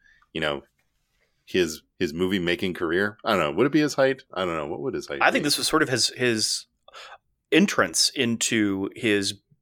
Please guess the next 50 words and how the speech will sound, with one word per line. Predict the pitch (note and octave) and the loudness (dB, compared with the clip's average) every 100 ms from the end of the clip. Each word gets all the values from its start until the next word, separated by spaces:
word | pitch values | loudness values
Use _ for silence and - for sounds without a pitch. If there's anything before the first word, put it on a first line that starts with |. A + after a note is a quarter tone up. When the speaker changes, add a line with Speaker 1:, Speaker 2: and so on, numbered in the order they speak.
| _ | _
Speaker 2:
big | A#2+ G#2 F#2+ - - _ - | 2 2 0 -6 -18 _ -8
career. | A2+ G2 C2 C2+ - _ _ _ _ _ - - - | -4 -4 -2 -6 -8 _ _ _ _ _ -20 -20 -14
Speaker 1:
Yeah, | - B2+ C3+ C3+ | -4 4 6 8
I | A#2+ A2 | 8 6
guess | A2+ C3+ C3+ | 6 4 4
this | C#3+ C3 | 0 0
was | C#3+ | -2
probably | - C3+ A#2 | 4 4 6
before | G#2 G2+ - G2+ G2+ | 4 0 0 2 2
Edward | - F#2+ F2+ | 2 2 0
Scissorhands, | - - A2 G2+ F2 D2+ C#2 D2 | 0 -2 0 0 -2 -8 -8 -6
wasn't | E2 A2+ | -6 -6
it? | B2+ - _ _ - - - | -8 -10 _ _ -20 -20 -12
Speaker 2:
It's | C#3+ | 4
right | F#3+ | 6
around | A3+ F#3 | 6 6
the | C#3+ | 4
same | - A2 | 2 -2
time, | G#2 A#2+ F#2 | 0 0 0
but | F#2 | 0
I | A2 | -2
can | A2 | 0
check. | - - - - - - - | -2 -2 -4 -14 -18 -14 -2
Speaker 1:
Yeah, | G#2+ | 4
I, | G#2+ | 4
I | G2+ | 4
think | - D3+ | 2 4
this | F#3 D3 | 4 4
might | B2 A2+ | 2 2
be | G#2+ G2+ | 2 0
before | F#2 - - G#2 | -2 -4 0 2
that | F#2+ E2+ | 4 2
because | F2 F#2 F2 | 0 -2 -2
I | F2+ | 0
know | F#2 F2+ F2 | 2 2 2
Winona | F2+ F#2 F2 | 2 2 0
Ryder | D#2+ E2+ E2 | 2 0 0
didn't | E2 F2 E2+ | -4 -6 -6
initially | E2+ E2+ - E2 | -6 -6 -4 -6
sign | - E2 D#2 | -4 -4 -2
up | D#2+ - | -4 -4
for | - E2 D2+ C#2+ C2+ - | -8 -4 -4 -4 -6 -2
Beetlejuice. | G2 D#2+ C#2+ C2+ - - | -2 -2 -4 -8 -10 -8
Like, | D#2 D2 | -6 -4
the | F2 | 0
only | G#2+ G#2 | 2 2
person | G#2 F#2 F#2+ | 0 -2 -4
who | F2+ | -2
did | F2 F2 | 0 0
was | D#2+ D#2+ D#2 D#2 D2+ D2 - | 0 2 2 2 -2 -6 -12